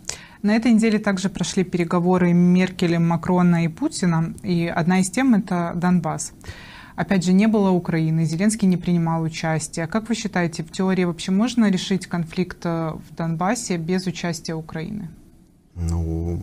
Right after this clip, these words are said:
Speaker 2: вообще, э, решить конфликт без участия сторон, чтобы они не участвовали в обсуждении, в принятии решений, конечно, невозможно. Можно создать конфликт без привлечения сторон. Ну, вот как Чехов в,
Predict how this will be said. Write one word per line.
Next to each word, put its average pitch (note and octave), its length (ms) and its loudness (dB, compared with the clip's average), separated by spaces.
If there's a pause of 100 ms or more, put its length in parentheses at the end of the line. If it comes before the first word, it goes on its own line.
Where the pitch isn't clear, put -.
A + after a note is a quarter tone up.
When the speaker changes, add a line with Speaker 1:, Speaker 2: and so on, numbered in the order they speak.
Speaker 2:
вообще, D#3+ 540 -2 (300)
э, - 280 -4
решить A#2 480 -2
конфликт G#2 560 -2
без G2 220 -4
участия G#2 500 -2
сторон, E3+ 500 0 (300)
чтобы G#2+ 260 0
они A2 140 4
не A2+ 100 2
участвовали G2+ 560 0
в F#2+ 100 0
обсуждении, A2 720 0
в - 100 -8
принятии G#2+ 340 0
решений, G2 200 0
конечно, C3+ 240 0
невозможно. A2+ 640 0 (440)
Можно C3 360 -2
создать C#3 580 0
конфликт - 600 -6 (340)
без G2+ 180 -2
привлечения G#2 600 0
сторон. B1+ 400 -6 (260)
Ну, G3 80 0
вот F#3 80 0
как C#3 200 -4
Чехов A#2+ 380 0 (480)
в, G#2 380 2